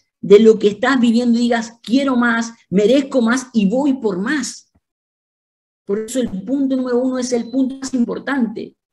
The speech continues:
El noventa por ciento de las personas que abandonan el network marketing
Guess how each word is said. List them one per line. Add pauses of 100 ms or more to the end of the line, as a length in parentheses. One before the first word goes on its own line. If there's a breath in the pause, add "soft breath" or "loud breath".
(260 soft breath)
El
noventa
por
ciento
de
las
personas
que
abandonan
el
network
marketing